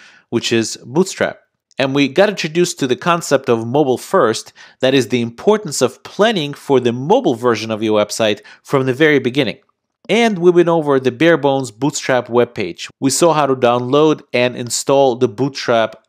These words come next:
artifact files, as well as jQuery that is needed for the Bootstrap JavaScript framework.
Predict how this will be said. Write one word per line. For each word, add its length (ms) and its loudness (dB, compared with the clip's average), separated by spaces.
artifact 540 0
files, 500 2
as 160 -2
well 220 2
as 140 -4
jQuery 640 0
that 160 2
is 240 -4
needed 500 -2
for 300 2
the 100 0
Bootstrap 560 0
JavaScript 500 -2
framework. 560 -4